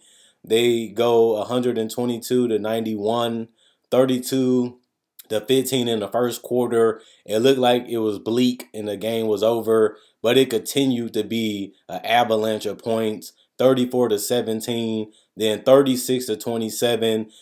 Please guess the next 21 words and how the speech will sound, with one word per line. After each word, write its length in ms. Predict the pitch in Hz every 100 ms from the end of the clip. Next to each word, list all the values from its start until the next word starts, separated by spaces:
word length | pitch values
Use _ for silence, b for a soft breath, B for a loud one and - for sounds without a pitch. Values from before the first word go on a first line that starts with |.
| b
And 160 | 107 110
the 80 |
only 580 | 104 139 147 139 135 -
reason 520 | - 120 127 139 123 123
why 140 | 120
the 120 | 110
Clippers 360 | - 127 127 110
made 220 | 117 120
the 100 | 107
score 300 | - 120 117
look 160 | 110 107
a 40 |
little 360 | 101 117 135 127
bit 200 | 131 120
respectable, 800 | 123 - 127 123 117 120 113 B B
even 240 | - 123 113
though 120 | 113
it's 120 | 104
still 180 | 120 110
a 100 | 104
blowout, 600 | 101 113 113 110 110 -